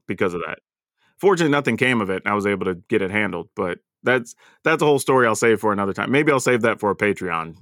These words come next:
thing that, in a couple weeks. But, yeah, like,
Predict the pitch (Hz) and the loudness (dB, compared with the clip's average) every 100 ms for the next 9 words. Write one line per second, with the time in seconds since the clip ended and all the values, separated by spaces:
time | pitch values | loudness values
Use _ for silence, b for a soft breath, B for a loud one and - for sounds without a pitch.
0 | _ _ 110 95 92 90 92 90 87 92 | _ _ -6 -4 -6 -6 -6 -6 -6 -6
1 | 90 80 - - - 95 92 b b b | -6 -8 -12 -16 -6 -6 -6 b b b
2 | b b b b b _ _ _ - 156 | b b b b b _ _ _ -4 0
3 | 143 104 78 131 - | 0 0 -4 -6 -6